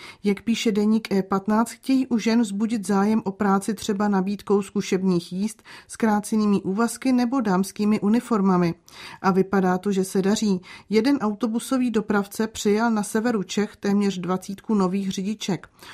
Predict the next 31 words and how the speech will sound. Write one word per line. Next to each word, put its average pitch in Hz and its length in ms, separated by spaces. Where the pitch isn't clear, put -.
O 196 80
práci 254 440
mají 262 280
zájem 208 380
hlavně 202 340
matky 180 340
po 208 180
rodičovské 180 640
dovolené. 180 640
Hodně 190 320
se 190 140
hlásí 175 420
i 185 120
pracovnice 175 640
pošty 180 420
nebo 240 260
prodavačky 180 640
ze 180 140
supermarketů. 175 1080
Pomáhají 180 600
tak 247 180
zacelit 214 520
díru 202 340
na 165 120
trhu, 190 360
který 226 300
postrádá 220 600
asi 208 300
šest 254 340
tisíc 185 440
řidičů. 170 640